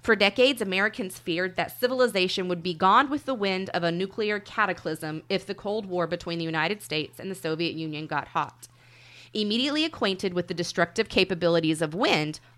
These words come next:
Oklahoma felt the fear. Lulled by a sense of complacency that follows victory, post-war Americans wanted to return to normalcy after World War Two ended. But the United States,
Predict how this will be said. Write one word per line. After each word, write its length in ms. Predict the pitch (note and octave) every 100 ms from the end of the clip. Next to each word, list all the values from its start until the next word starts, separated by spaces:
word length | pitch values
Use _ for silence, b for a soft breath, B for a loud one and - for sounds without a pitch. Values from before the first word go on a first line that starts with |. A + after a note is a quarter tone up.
| -
Oklahoma 520 | F#3+ G3+ F#3+ D#3+ D#3+
felt 240 | - D3
the 80 | -
fear. 400 | - F#3+ D3 - - _ _ B B B B B
Lulled 440 | F#3 G3 B3+ D#4 D#4+
by 160 | B3
a 80 | G3+
sense 340 | F#3+ A3 G#3+ G#3+
of 100 | -
complacency 840 | F#3+ F3+ - G4+ - - - F3
that 180 | E3+ -
follows 400 | F#3+ F3 E3+ E3+
victory, 640 | G#3 - - D#3+ C#3+ D3
post-war 680 | - - C4 G4 - A#3 G#3+
Americans 760 | G3+ F3 E3 E3 F#3 E3+ D#3+
wanted 300 | F3 F#3 F#3
to 100 | F3+
return 420 | F3+ F3 - F#3 F3
to 120 | -
normalcy 760 | D#3+ F3+ G#3+ F3+ - D3+ D#3 -
after 340 | D#3 D#3 G3+
World 320 | F#3+ E3 D#3+ D#3+
War 160 | D#3+
Two 300 | D#3 - C#3+ -
ended. 420 | G#3+ G3+ C#3+ B2+ - B B B B
But 120 | - F#3+
the 60 |
United 420 | F#3 F3 E3 A#3+ -
States, 440 | - D3+ C#3+ -